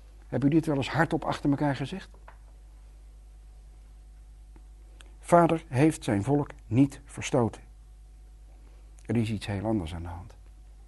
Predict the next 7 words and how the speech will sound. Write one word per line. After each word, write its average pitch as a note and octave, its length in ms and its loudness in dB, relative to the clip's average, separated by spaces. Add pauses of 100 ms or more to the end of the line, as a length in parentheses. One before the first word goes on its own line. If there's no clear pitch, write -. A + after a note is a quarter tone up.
(1080)
De A#2+ 180 4
kerk - 360 10
heeft F#3+ 240 6
iets G3 280 2
niet D#3+ 240 8
willen G#3+ 260 12
aanvaarden E3 680 6